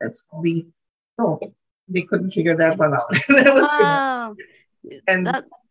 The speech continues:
Speaker 2: yeah.
Speaker 1: So that, then my white lady came and said, "It's time to go."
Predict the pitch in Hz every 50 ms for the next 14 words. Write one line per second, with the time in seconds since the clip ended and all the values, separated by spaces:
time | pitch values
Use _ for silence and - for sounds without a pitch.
0 | _ - 240 262 269 269 269 254 220 208 214 208 202 - - - _ - 208 202
1 | 214 220 220 214 208 208 202 190 190 190 196 196 196 202 208 214 208 208 - 220
2 | 202 185 185 180 - - 190 175 170 - 160 151 - - - 185 180 165 165 151
3 | - 170 147 160 156 156 156 165 277 277